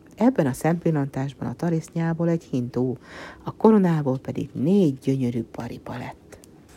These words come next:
A királyfi ámult és bámult, földbe gyökeredzett a lába. Nagyon örült, de nem hitt a szemének.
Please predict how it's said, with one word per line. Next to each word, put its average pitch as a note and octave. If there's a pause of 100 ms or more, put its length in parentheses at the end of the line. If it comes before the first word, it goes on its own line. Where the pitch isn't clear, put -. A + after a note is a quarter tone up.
(460)
A -
királyfi C#3+
ámult D3
és B2+
bámult, E3+ (380)
földbe F3+
gyökeredzett D3+
a C#3
lába. C3+ (540)
Nagyon F#3
örült, D3
de D#3
nem A3
hitt D3+
a D3+
szemének. B2